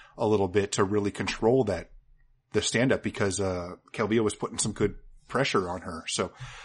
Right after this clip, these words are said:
I'm gonna go with Calvillo. I think the stand-up will be competitive, and Calvillo gets, dominates the ground. So, uh, my pick is Calvillo. Now, moving up to the welterweight division, we have Mike Perry, who is fourteen and six,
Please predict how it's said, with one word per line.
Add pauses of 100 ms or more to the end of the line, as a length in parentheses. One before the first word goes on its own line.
(160)
I'm
gonna
go
with
Calvillo.
I
think
the
stand-up
will
be
competitive, (340)
and
Calvillo (160)
gets,
dominates
the
ground. (140)
So, (360)
uh,
my
pick
is
Calvillo. (1900)
Now,
moving
up
to
the
welterweight
division,
we
have
Mike
Perry,
who
is
fourteen
and
six,